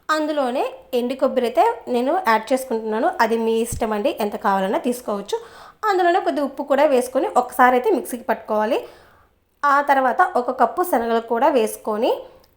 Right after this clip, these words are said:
ఇంకొకసారి అయితే మిక్సీకి పట్టుకోవాలండి. ఇలా మెత్తగా పొడిలాగా అయిన తర్వాత ఇది పక్కకు పెట్టేసుకొని, అరటికాయకైతే పోపు అయితే పెట్టుకుందాం. ఇలా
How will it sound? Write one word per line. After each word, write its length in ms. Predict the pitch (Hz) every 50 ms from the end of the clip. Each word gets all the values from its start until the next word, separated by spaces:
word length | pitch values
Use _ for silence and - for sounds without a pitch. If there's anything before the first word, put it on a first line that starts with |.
| _ - 349
ఇంకొకసారి 440 | 330 339 311 311 - 294 262 269 262
అయితే 120 | 262 262 403 339
మిక్సీకి 280 | 254 - - 294 269 - -
పట్టుకోవాలండి. 600 | - - - - 220 208 202 202 202 202 226 330 494 554 - - - _ _ _ - 240
ఇలా 120 | 269 311 339 320
మెత్తగా 480 | 254 226 - - - - 240 226 269 330 415 415 -
పొడిలాగా 440 | 247 226 233 233 240 220 220 233 254
అయిన 120 | 233 214 214 233
తర్వాత 240 | 208 202 202 202 330 392 440 320
ఇది 100 | 226 254 -
పక్కకు 240 | 233 - 240 226 - 247
పెట్టేసుకొని, 440 | - 233 220 - - - 240 320 - - - - - - - _ _ -
అరటికాయకైతే 520 | 339 339 339 - 311 285 294 247 220 359 440 - -
పోపు 260 | 285 262 247 247 - 220
అయితే 120 | 220 339 370 320
పెట్టుకుందాం. 440 | 247 - - - 202 202 226 330 440 - - - - - - - _ _ _ 285
ఇలా 140 | 285 320 359